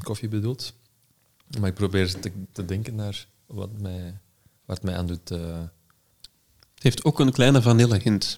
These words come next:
Speaker 2: ontdek ik nu.
Speaker 1: Ja.
Speaker 2: Ergens,
Speaker 1: Ja.
Speaker 2: ver.
Speaker 1: En toen dat ik het aan het drinken was, dacht ik, Chimay, blauwe Chimay. Dat was het eerste, maar dan de, de afdronk, of hoe zeg je dat?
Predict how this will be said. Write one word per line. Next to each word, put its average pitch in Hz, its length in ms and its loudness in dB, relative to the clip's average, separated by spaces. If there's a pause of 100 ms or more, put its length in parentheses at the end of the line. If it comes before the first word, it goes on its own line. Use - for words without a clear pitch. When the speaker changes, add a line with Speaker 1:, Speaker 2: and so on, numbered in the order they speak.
Speaker 2:
ontdek 107 300 4
ik 98 120 -6
nu. 104 220 0 (220)
Speaker 1:
Ja. 85 280 -4
Speaker 2:
Ergens, 104 480 0
Speaker 1:
Ja. 80 240 -6
Speaker 2:
ver. 101 300 -4 (480)
Speaker 1:
En 80 1120 -4 (800)
toen 98 140 -4
dat 92 100 2
ik 95 60 -10
het - 200 -16
aan 104 180 -2
het 104 80 0
drinken 117 520 -2
was, 101 440 -6
dacht 95 260 -8
ik, - 200 -12 (220)
Chimay, 87 400 -4 (400)
blauwe 101 220 -4
Chimay. 87 280 -8 (1000)
Dat - 140 -20
was 107 100 -10
het - 120 -14
eerste, 95 280 -4
maar 87 80 -6
dan 87 320 -8 (100)
de, 85 420 -8 (540)
de 92 240 -14
afdronk, 107 480 -8
of 95 80 -12
hoe 87 80 -16
zeg 101 200 -10
je 101 60 -14
dat? 107 120 -8